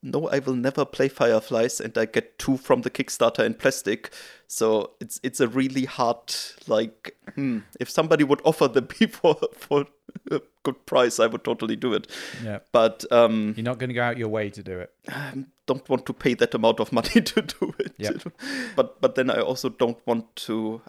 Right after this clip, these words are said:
Speaker 1: I don't like to add mechs to a faction after I finish painting them, because they never blend in properly. I will ev-, I will always know I painted those differently, and they look differently to me.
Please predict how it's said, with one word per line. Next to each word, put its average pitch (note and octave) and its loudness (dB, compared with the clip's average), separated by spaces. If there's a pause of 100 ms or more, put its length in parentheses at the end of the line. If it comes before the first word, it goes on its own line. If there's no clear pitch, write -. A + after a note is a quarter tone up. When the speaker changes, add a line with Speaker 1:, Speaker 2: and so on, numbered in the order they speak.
Speaker 1:
I A#2 -2
don't A#2+ -2
like A#2 -2
to G#2 -8
add G#2+ -2 (340)
mechs - -8
to A2 -4
a A#2+ -2
faction G#2 -8
after G2+ -2
I G#2 0
finish A2 -10
painting - -6
them, D#3+ -4 (460)
because - -4
they G#2+ 0
never G#2+ 0
blend G#2+ -6
in G#2+ -8
properly. G#2 -4
I G#2 -2
will G2+ -6
ev-, A2+ -2 (220)
I - -2
will - -10
always A2 0
know G2+ 0 (140)
I G2+ -2
painted G#2 -6
those - -8 (200)
differently, - -10 (760)
and G#2 -8
they G#2+ -2
look G#2+ -6
differently - -8
to - -10
me. G#2 -8